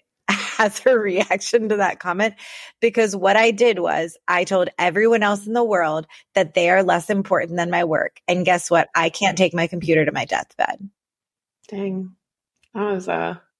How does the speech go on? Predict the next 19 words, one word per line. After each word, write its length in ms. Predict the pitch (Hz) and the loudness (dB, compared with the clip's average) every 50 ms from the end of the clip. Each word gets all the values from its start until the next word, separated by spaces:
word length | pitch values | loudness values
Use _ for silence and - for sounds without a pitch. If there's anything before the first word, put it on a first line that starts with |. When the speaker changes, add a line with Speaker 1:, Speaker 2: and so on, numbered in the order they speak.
| _ _ | _ _
Speaker 2:
truth 320 | - - 202 208 202 196 _ | -8 -4 -4 -4 -4 -6 _
bomb 320 | _ 190 190 190 190 196 190 | _ -6 -6 -4 -6 -6 -6
for 240 | _ - 190 190 185 | _ -8 -10 -4 -2
<laughs> 60 | 220 | -4
sure. 600 | - - - 202 220 240 208 - 151 175 214 302 262 | -4 -4 -10 -6 -6 -4 -4 -4 -2 -2 -2 -2 -4
<laughs> 1300 | - - - 403 370 - - 381 339 - - - 294 311 - - - 320 294 - - - - - - - | -6 -2 -2 -2 -2 0 -4 -6 -4 -6 -10 -2 0 0 2 4 2 2 2 0 -12 -14 -14 -14 -12 -4
Speaker 1:
Early 340 | - 247 269 320 370 359 349 | 0 2 2 2 2 2 2
on 240 | 339 330 320 311 302 | 2 4 2 2 0
in 80 | 294 277 | 0 0
the 120 | 262 240 | 2 2
episode, 460 | 240 240 202 220 220 - 208 190 196 | 2 2 2 -2 -2 0 0 0 0
we're 120 | 202 220 254 | -2 -2 -4
getting 520 | - - - 605 - 254 247 233 220 196 _ | -4 -2 -2 -2 -2 -2 -6 -6 -6 -8 _
deep 360 | - 208 214 247 277 285 _ | -14 -10 -8 -8 -8 -8 _
and 180 | 302 302 285 - | -6 -6 -2 0
philosophical. 680 | 277 277 285 - - - - 226 208 160 185 - 190 - - - - - - | 2 2 2 2 0 0 0 0 0 0 -2 -6 -6 -6 -6 -14 -14 -16 -4
So 140 | - 269 269 | 0 2 2
I 100 | 269 262 | 2 4
guess 340 | 220 247 254 294 330 - | 2 2 2 2 0 -2